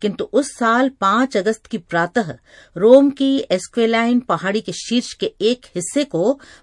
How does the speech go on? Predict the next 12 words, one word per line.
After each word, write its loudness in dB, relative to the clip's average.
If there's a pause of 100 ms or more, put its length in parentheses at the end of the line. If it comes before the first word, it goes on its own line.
बर्फ 0
की 0
श्वेत -2 (320)
चादर 0
ने -6 (100)
ढक -10 (140)
दिया -2
था, -8 (720)
जिससे -2
संत -4
पापा -2
लिबेरियस -2